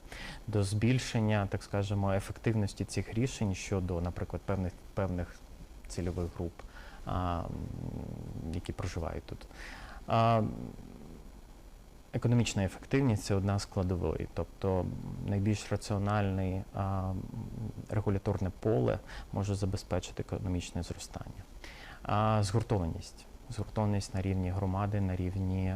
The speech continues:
а, м, міст, невеличких сел дозволить, напевно, оптимальним чином побудувати і використовувати ресурс громадян, волонтерський, а, м,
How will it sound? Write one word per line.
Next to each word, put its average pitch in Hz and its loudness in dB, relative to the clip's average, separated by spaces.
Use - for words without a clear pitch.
а, 95 0
м, 98 -2
міст, - 0
невеличких 92 0
сел 98 2
дозволить, 104 2
напевно, 98 2
оптимальним 101 0
чином 107 0
побудувати 101 0
і 92 0
використовувати 101 -2
ресурс - -4
громадян, 85 -2
волонтерський, 95 -2
а, 107 6
м, 92 2